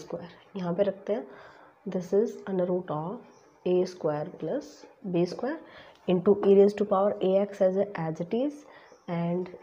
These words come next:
sine of B X plus C plus n into theta की वैल्यू हम यहाँ से निकालेंगे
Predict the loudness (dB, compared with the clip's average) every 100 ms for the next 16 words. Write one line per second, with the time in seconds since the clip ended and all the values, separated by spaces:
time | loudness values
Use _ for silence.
0 | -18 -18 -12 -8 -4 -2 0 0 -2 -4
1 | -8 -20 -20 -20 -20 -20 -6 0 2 4
2 | 2 0 -8 -4 0 0 -2 -6 -4 -2
3 | -4 -10 -4 0 0 -2 -10 -16 -2 2
4 | 4 4 4 0 0 -10 -20 -20 -2 2
5 | 4 4 4 4 6 6 2 0 -18 -2
6 | 6 8 6 4 2 2 4 2 2 0